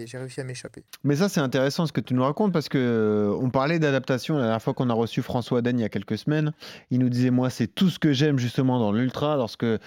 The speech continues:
Speaker 2: les conditions sont dures, certaines fois les parcours sont rabotés, il faut sans cesse s'adapter. Tu nous dis que tes grosses qualités, c'est des qualités de descendeur et là, t'as fait un peu la, l'inverse sur ta diagonale.
Speaker 1: Ouais.
Speaker 2: T'as plus appuyé sur les montées que sur les descentes.
Speaker 1: Bah ouais, je, en fait, en descente, il y a un moment, je me suis dit, ah, il faut que je fasse la descente vite, comme ça, je le,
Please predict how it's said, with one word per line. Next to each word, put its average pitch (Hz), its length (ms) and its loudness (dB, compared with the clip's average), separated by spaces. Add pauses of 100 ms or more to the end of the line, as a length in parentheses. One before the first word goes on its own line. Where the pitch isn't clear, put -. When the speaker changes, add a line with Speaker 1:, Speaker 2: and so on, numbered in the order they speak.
(200)
Speaker 2:
les 120 100 0
conditions 127 460 0
sont 135 200 -2
dures, 147 300 2
certaines 120 320 -2
fois 127 140 0
les 113 100 2
parcours 120 400 0
sont 110 160 0
rabotés, 131 560 2
il 135 60 0
faut 110 160 -4
sans 147 200 -2
cesse 143 260 -2
s'adapter. 135 600 0 (380)
Tu 131 100 -2
nous 139 80 4
dis 170 100 4
que 160 80 -2
tes 151 120 2
grosses 156 280 2
qualités, 147 360 0
c'est 147 140 -2
des 123 100 0
qualités 127 320 0
de 127 60 -2
descendeur 139 540 2
et 143 40 2
là, 151 100 2
t'as 151 140 0
fait 139 140 0
un 131 100 0
peu 160 160 0
la, 143 200 4
l'inverse 147 460 2
sur 156 160 -2
ta 143 140 0
diagonale. 139 600 2
Speaker 1:
Ouais. 151 200 -16
Speaker 2:
T'as 139 100 0
plus 185 240 2
appuyé 180 320 2
sur 175 160 0
les 160 80 2
montées 156 240 2
que 180 80 -2
sur 170 100 2
les 156 120 2
descentes. 139 380 -2 (1200)
Speaker 1:
Bah 160 200 0
ouais, 226 200 2
je, 160 640 0
en 160 80 -2
fait, 220 180 -6
en 185 100 0
descente, 190 340 -4
il 175 40 -4
y - 20 -4
a 170 40 -2
un - 20 -2
moment, 190 200 -2
je 190 100 -8
me 180 40 -6
suis 214 140 -10
dit, 220 60 0
ah, 220 40 0
il 208 40 -4
faut 160 120 -14
que - 60 -18
je - 60 -16
fasse 170 160 -6
la 175 80 -2
descente 175 400 -4
vite, 196 220 -6
comme 156 160 -6
ça, 170 160 -2
je 156 120 -10
le, 143 140 0